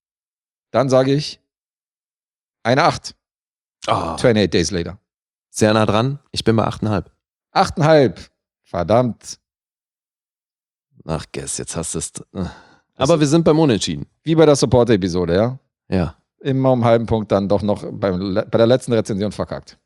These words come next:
Speaker 1: Also das heißt, für diejenigen, die minus null fünf getippt haben, bei mir, minus null Komma fünf bei Lee und insgesamt auf ein Unentschieden getippt haben, die haben volle Punktzahl.
Speaker 2: Richtig.
Speaker 1: Wir haben jetzt übrigens, das habe ich, glaub ich, zum ersten Mal gesehen in dieser Saison, haben wir ja vorhin entdeckt,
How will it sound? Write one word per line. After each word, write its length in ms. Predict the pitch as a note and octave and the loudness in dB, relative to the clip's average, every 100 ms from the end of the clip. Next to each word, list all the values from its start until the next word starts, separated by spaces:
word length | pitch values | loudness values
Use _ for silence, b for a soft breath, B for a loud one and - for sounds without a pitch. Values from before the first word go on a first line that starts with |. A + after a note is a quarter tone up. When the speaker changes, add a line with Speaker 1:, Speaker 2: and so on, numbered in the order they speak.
| b b b b b | b b b b b
Speaker 1:
Also 220 | - D#3+ | 0 2
das 160 | D#3 C3+ | 2 2
heißt, 220 | C#3+ - - | 0 0 -4
für 140 | C#3+ | 0
diejenigen, 360 | C#3 D3 D3 B2 | 2 2 0 -2
die 120 | B2+ | -2
minus 300 | C3+ C#3+ C3+ | 0 -2 0
null 160 | C3+ C3+ | -2 0
fünf 460 | - D3+ D3+ - _ _ _ - | 0 -2 -4 -14 _ _ _ -8
getippt 340 | C3+ C#3+ - | -2 -2 2
haben, 340 | C3 B2 C3+ G#2 | 0 2 0 0
bei 100 | G#2+ | 0
mir, 220 | C3+ D#3 | 0 -2
minus 300 | C3+ C3+ A#2+ | -2 -2 -2
null 120 | C3 | -4
Komma 160 | B2+ A#2+ | -2 -4
fünf 260 | C#3+ B2 | -4 -4
bei 140 | - A#2 | -2 2
Lee 280 | C3+ D3+ - | 2 0 -2
und 240 | - A#2 G#2+ | -2 -2 -2
insgesamt 380 | A#2+ - A#2+ A#2+ | -6 -2 -2 -2
auf 100 | C3 | -4
ein 100 | B2 | -2
Unentschieden 380 | A2+ A2+ B2 G2+ | -2 -2 -2 -2
getippt 300 | G2 G2 - | -2 -2 -2
haben, 140 | F2 | -2
die 120 | G2+ | -2
haben 140 | F2+ F2 | -2 -2
volle 220 | - C3 | -2 -2
Punktzahl. 400 | B2 A2+ E2+ - _ - | -2 -4 -8 -10 _ -12
Speaker 2:
Richtig. 520 | - B2+ D3+ - - - _ _ _ _ _ _ _ | -2 0 2 0 -2 -10 _ _ _ _ _ _ _
Speaker 1:
Wir 160 | F2 | -4
haben 100 | G#2+ | 0
jetzt 160 | D#3+ G3+ | 2 2
übrigens, 440 | D#3 B2 A#2+ - - _ _ | 2 2 0 -4 -10 _ _
das 140 | - F#2+ | -6 -2
habe 100 | A2+ | 0
ich, 40 | |
glaub 100 | B2+ | 0
ich, 60 | A2+ | -2
zum 120 | A#2 | -2
ersten 180 | C3+ C#3+ | -2 0
Mal 100 | D3 | -2
gesehen 220 | A#2+ G#2+ | 0 -2
in 100 | G#2 | -2
dieser 200 | F#2 G2 | -2 -2
Saison, 360 | E2+ G2 D#3+ F#3 _ _ _ _ _ | 0 -2 -2 -4 _ _ _ _ _
haben 140 | F2+ | -6
wir 60 | G2 | -2
ja 80 | A2 | -2
vorhin 220 | - A2+ | -2 -2
entdeckt, 420 | A2+ B2 - - | 0 -2 -2 -12